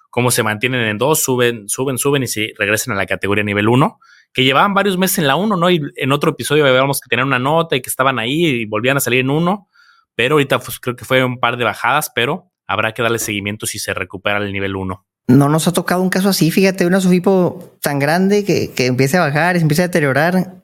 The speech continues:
Speaker 2: No sabemos el impacto que puede tener en el sector. Digo, sabemos que es una sofipo muy grande, que el monto que tiene en, en, en inversiones a plazo fijo es, es, es grande. Incluso aquí lo podemos ver. Mira, por ejemplo, el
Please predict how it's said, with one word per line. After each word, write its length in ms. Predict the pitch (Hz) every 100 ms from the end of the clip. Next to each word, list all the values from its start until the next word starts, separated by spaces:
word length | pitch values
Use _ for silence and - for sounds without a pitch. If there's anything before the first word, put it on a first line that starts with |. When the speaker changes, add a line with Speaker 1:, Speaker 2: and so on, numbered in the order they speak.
| _ -
Speaker 2:
No 340 | 131 127 135
sabemos 440 | 156 151 156 165
el 140 | 156 139
impacto 420 | 127 143 147 160
que 80 | 151
puede 160 | 151
tener 220 | 156 143 156
en 80 |
el 60 | 165
sector. 680 | 151 - 123 160 185 180 -
Digo, 300 | 135 139 131
sabemos 360 | 127 123 160 165
que 60 |
es 80 | 160
una 80 | 165
sofipo 240 | 160 151
muy 180 | 165 160
grande, 440 | 151 175 190 196 - _ _ _ _ -
que 140 | 120
el 140 | 117
monto 320 | 120 131 131 117
que 100 | 135
tiene 420 | 131 143 160 156
en, 200 | 139 -
en, 680 | - - 120 117 117 120 - - -
en 140 | 120
inversiones 500 | 127 117 123 139 156
a 60 | 143
plazo 200 | 135 156
fijo 220 | 156 165
es, 100 | 151
es, 220 | 139 -
es 160 | 147 139
grande. 300 | 135 180 180
Incluso 200 | 156 170
aquí 120 | 170
lo 100 | 170
podemos 320 | 143 165 165
ver. 180 | 156 180
Mira, 300 | 170 151 - -
por 100 | 131
ejemplo, 460 | 139 143 165 160 - - _ - - - - - - _ -
el 460 | 117 131 131 123